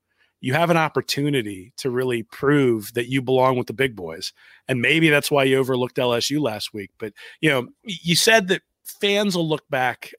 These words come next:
and say, "Oh, God, that's L S U loss. We would have gone to the playoff." At the same time, it may,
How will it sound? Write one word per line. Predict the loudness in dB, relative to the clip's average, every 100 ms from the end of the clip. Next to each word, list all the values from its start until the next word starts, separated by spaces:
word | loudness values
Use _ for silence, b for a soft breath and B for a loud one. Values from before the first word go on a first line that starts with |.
| -8
and | -6
say, | -4 -2 0 -2 -4
"Oh, | -4 -4 -4 -6
God, | -6
that's | -4 -4
L | -2 0
S | 0
U | -2
loss. | 0 -2 -2
We | -4
would | -4 -2 -2
have | -2
gone | -2 -4
to |
the | -4
playoff." | -6 -4 -6 -8 -20 B B B B B -4
At | 0
the |
same | 4 4 4
time, | 4 2 4 2 0 _ _ _ _ -6
it | -2
may, | 0